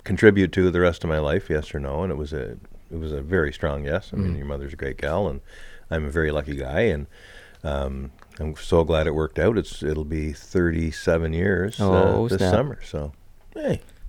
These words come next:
Speaker 2: There you go.
Speaker 1: And all the credit goes to her, 'cause,
Speaker 2: <laughs>
Speaker 1: yeah.
Speaker 2: Yeah, she puts up with you.
Speaker 1: <clears throat> Indeed.
Speaker 2: Uh, th-, this isn't on this list, though, but I do have a question. I'm an, I'm an only child, if anyone didn't know.
Speaker 1: As far as we know.
Speaker 2: Yeah. If you,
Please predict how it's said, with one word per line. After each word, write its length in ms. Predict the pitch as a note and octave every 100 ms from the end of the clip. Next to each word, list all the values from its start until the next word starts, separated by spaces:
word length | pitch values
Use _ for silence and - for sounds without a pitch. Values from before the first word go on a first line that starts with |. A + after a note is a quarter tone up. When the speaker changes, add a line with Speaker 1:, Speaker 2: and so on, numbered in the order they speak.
| -
Speaker 2:
There 140 | F2
you 80 | F2+
go. 240 | A#2+ D#3+
Speaker 1:
And 140 | F2+ F2+
all 140 | F#2
the 60 | G2
credit 240 | G#2+ F2+
goes 200 | D#2+ E2 -
to 100 | D#2
her, 200 | D#2 B1+
'cause, 220 | - C#2 A2
Speaker 2:
<laughs> 80 | D3 - - - - - -
Speaker 1:
yeah. 140 | C#2+ C2+ - - -
Speaker 2:
Yeah, 240 | D#3 D2
she 160 | F#2 F2+
puts 200 | E2 -
up 100 | -
with 120 | -
you. 600 | - - D2+ - C2+ -
Speaker 1:
<clears throat> 80 | -
Indeed. 380 | E2+ D2+ E2+ C#2 - - - - -
Speaker 2:
Uh, 200 | G2 E2+
th-, 180 | - -
this 220 | A#2+ -
isn't 220 | C3 G#2
on 280 | F#2+ F#2+ F#2 - - - -
this 320 | G2+ E2 - -
list, 340 | G2 G2+ F2
though, 160 | - E2
but 160 | D#2 F#2
I 60 |
do 80 | F#2+
have 120 | G#2+ -
a 20 |
question. 480 | G2 F#2 - D2 E2+ - - - - - - - -
I'm 180 | G#2 A#2+
an, 80 | A2+
I'm 140 | G#2 A#2
an 60 |
only 160 | G#2+ G#2+
child, 320 | F2+ E2 G2
if 160 | G2 - F3 - -
anyone 240 | F2 E2+ D#2+
didn't 200 | D#2+ E2+
know. 200 | E2+ - -
Speaker 1:
As 60 |
far 140 | - F2+
as 120 | D#2+
we 80 | D#2
know. 260 | D2 C#2 D2+ -
Speaker 2:
Yeah. 180 | F#2 E2 - - - -
If 300 | F#2+ - A2+
you, 140 | B2